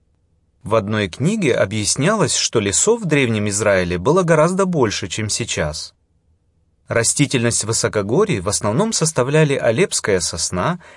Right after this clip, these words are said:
калипринский дуб и терпентинное дерево. В Шефеле, области низких предгорий, расположенной между центральным горным хребтом и побережьем Средиземного моря, росло много сикаморов.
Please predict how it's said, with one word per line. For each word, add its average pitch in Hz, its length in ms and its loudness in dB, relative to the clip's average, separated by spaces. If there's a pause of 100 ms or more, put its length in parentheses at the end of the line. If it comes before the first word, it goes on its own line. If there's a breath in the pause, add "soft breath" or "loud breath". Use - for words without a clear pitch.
(140)
калипринский 165 800 0
дуб 101 380 -4 (260 loud breath)
и 117 80 -10
терпентинное 180 840 -2
дерево. 87 580 -4 (1000)
В - 80 -12
Шефеле, 160 640 0
области 127 540 2
низких 139 460 0
предгорий, 147 760 2
расположенной 123 720 2
между 123 280 -2
центральным 123 640 0
горным 120 380 2
хребтом 90 600 0 (240 loud breath)
и 117 80 -4
побережьем 120 600 0
Средиземного 110 760 0
моря, 151 420 -2 (240 loud breath)
росло - 400 2
много 156 380 0
сикаморов. 107 760 -2